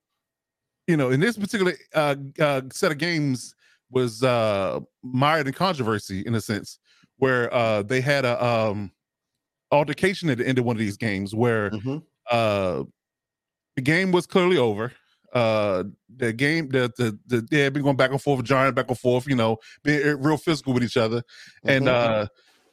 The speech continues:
Speaker 1: uh, the ball got thrown out, uh, to half court to Zion at the end of the game. And, um, in, in normal,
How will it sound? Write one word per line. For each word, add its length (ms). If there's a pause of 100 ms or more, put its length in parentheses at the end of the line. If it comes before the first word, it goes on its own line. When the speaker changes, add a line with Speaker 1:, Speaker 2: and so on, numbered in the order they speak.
(200)
Speaker 1:
uh, 140
the 140
ball 260
got 220
thrown 260
out, 300 (120)
uh, 200
to 160
half 180
court 160
to 80
Zion 640 (160)
at 140
the 80
end 100
of 80
the 80
game. 460
And, 240
um, 360 (540)
in, 200
in 180
normal, 520